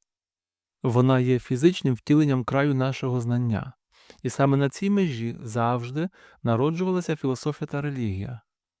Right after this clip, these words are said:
Вони не дають наукових відповідей, вони допомагають нам осмислити такі поняття, як ніщо, вічність, трансформація, кінець і початок.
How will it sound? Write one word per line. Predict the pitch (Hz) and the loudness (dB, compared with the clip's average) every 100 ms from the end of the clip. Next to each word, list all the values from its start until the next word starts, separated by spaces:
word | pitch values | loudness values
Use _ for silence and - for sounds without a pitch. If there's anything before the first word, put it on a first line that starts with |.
| _ _ _ | _ _ _
Вони | 113 139 160 | 4 8 8
не | 165 | 8
дають | 156 165 175 | 6 4 2
наукових | 143 135 147 135 120 | -2 0 0 0 0
відповідей, | 151 - 135 117 117 - - - _ | -2 -2 -4 -2 -4 -6 -16 -20 _
вони | 120 135 135 | 2 6 6
допомагають | 127 131 127 120 135 127 | 4 2 2 2 0 0
нам | 131 127 | 0 -2
осмислити | - 147 143 143 - 131 | 0 0 0 -2 -4 -4
такі | 131 139 | -2 -2
поняття, | - 135 143 135 131 | 0 2 2 2 2
як | 131 - | 0 0
ніщо, | 127 117 - - 131 131 - _ _ 127 | 0 0 -2 0 4 4 0 _ _ -2
вічність, | 117 123 - 127 127 - _ _ | 0 0 0 -2 -2 -6 _ _
трансформація, | 139 139 - 123 117 117 - 117 113 - _ _ | 0 0 2 4 4 4 0 -4 -6 -8 _ _
кінець | 143 127 110 110 - _ | 4 6 6 2 -4 _
і | 131 | -2
початок. | 131 123 - 101 - 117 - | 0 -2 -2 -6 -8 -12 -14